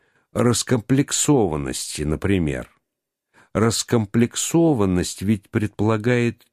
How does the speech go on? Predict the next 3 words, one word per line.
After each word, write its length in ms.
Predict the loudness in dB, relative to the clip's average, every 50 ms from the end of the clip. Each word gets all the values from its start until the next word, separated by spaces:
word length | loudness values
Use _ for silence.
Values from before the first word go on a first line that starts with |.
| _ _
чувственное 1040 | -6 -2 0 2 2 0 -2 -4 -8 -4 0 0 2 2 2 2 2 0 0 -4 -6 -12 -20 -20 _ -4
высвобождение, 1160 | -2 0 0 2 2 2 2 2 0 -2 -2 -4 -4 -2 -2 -2 0 -2 -4 -6 -8 -10 -14 _ _ _ _ _ _ _ _ _ _ _
выплеск 800 | -4 0 2 2 2 2 0 0 0 0 0 -2 -6 -8 -12